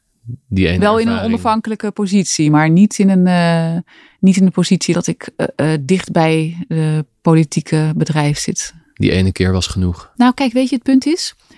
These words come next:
Speaker 2: de overheid is geweldig, omdat je ongelooflijk leuke problemen hebt, eh, of maatschappelijke uitdagingen, moet ik zeggen.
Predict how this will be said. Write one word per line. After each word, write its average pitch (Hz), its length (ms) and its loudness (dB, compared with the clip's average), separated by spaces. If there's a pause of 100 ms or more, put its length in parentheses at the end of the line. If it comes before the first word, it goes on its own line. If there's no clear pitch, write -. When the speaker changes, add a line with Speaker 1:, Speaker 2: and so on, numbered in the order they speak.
(140)
Speaker 2:
de 170 120 -4
overheid 208 360 -2
is - 140 -10
geweldig, 180 680 -4
omdat 170 340 -2
je - 200 -4 (240)
ongelooflijk 196 720 0
leuke 170 220 0
problemen 170 480 0
hebt, - 320 -4
eh, 151 500 2
of 156 140 -2
maatschappelijke 156 500 -4
uitdagingen, 156 560 -4
moet 151 100 -4
ik - 80 -14
zeggen. 185 360 -4